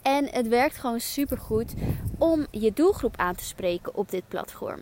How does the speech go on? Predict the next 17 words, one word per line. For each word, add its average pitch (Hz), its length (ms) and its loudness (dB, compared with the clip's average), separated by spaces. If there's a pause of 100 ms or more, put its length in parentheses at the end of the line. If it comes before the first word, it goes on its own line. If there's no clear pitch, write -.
Dus 254 320 4
het - 160 -6
is 330 220 -4
zonde 359 540 0 (100)
als - 200 -2
jij 220 260 -2 (260)
er 233 140 4
geen 262 200 0
plezier 277 400 2
in 185 180 0
beleeft. 175 580 -4 (760)
En 285 260 2 (160)
daarom 330 760 6 (800)
wil 240 280 0
ik 294 120 -2
je 240 160 0
mijn, 226 520 2